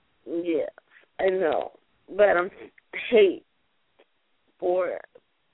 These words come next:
people now. See, well, it, now the confusion starts in my head. So, but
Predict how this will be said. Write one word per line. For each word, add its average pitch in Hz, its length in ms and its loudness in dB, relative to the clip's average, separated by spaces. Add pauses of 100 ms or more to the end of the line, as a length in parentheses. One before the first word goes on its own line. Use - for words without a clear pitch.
people 196 600 -8
now. 165 440 -8 (340)
See, 202 260 -14 (580)
well, 170 600 2 (180)
it, 175 260 -6 (280)
now 180 580 4
the 151 100 -8 (1300)
confusion 185 580 -6 (500)
starts 190 520 4 (640)
in 180 260 0
my 175 340 -4
head. 156 380 -4 (220)
So, 180 280 4 (380)
but 202 320 2